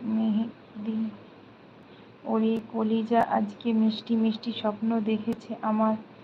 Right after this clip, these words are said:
তোমার আমি। আচ্ছা, ঠিক আছে। তাপস দাশগুপ্তা,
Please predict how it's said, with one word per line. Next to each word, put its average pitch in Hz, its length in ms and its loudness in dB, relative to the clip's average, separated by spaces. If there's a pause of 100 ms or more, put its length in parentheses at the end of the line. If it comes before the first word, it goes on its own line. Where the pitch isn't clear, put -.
(200)
তোমার 226 300 6 (120)
আমি। 214 280 0 (200)
আচ্ছা, 220 420 -8 (380)
ঠিক 233 140 -2
আছে। 226 300 -4 (760)
তাপস 220 480 -2 (2750)
দাশগুপ্তা, 220 760 -4